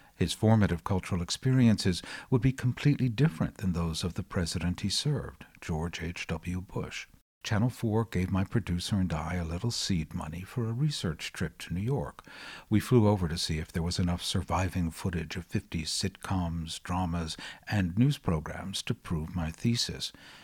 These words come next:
We spent a couple of enlightening days at the Museum of Broadcasting, combing through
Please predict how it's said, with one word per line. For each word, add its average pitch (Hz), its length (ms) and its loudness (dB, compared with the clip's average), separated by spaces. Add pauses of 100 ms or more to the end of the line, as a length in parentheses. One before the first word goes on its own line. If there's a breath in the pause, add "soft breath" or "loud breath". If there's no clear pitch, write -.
(380 loud breath)
We 107 80 0
spent - 280 -2
a 110 60 -4
couple - 340 -4
of 95 120 0
enlightening 95 680 2
days 82 480 -2
at 98 140 -6
the 90 80 -2
Museum 92 460 2
of 82 160 -4
Broadcasting, 82 760 -2
combing 107 360 4
through - 280 -4